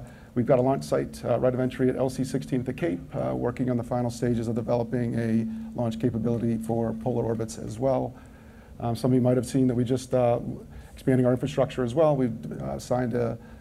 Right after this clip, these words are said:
uh, two hundred square foot, two hundred thousand square foot facility outside of Stennis to do, uh, first, first stage integration and printing.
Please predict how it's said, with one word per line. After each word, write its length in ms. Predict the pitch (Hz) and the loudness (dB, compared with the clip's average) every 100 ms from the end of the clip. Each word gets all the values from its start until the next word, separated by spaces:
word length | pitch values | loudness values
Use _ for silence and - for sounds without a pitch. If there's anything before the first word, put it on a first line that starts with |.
| - - - | -20 -20 -12
uh, 220 | - - | -6 -4
two 180 | - - | -2 0
hundred 200 | 135 127 | 2 2
square 280 | - - 139 | 0 0 0
foot, 360 | - 120 - - | 0 -4 -6 -2
two 120 | 185 | 2
hundred 240 | 156 147 | 4 4
thousand 320 | 147 147 139 | 4 4 2
square 200 | 127 135 | 0 0
foot 180 | 117 123 | 0 -2
facility 400 | 120 - 123 123 | -4 -2 0 2
outside 280 | 123 123 123 | 2 2 0
of 80 | 117 | 0
Stennis 380 | - 151 - - | 0 0 0 -4
to 120 | - | -4
do, 360 | 123 127 120 120 - - - | 0 2 0 -2 -10 -16 -8
uh, 160 | - | -6
first, 340 | 110 131 127 - | -2 0 -2 -4
first 240 | - 131 - | -6 -4 2
stage 260 | 131 123 | 2 4
integration 480 | 127 117 127 120 123 | 2 2 2 2 0
and 100 | 120 | 0
printing. 380 | 143 143 170 | 0 -2 -4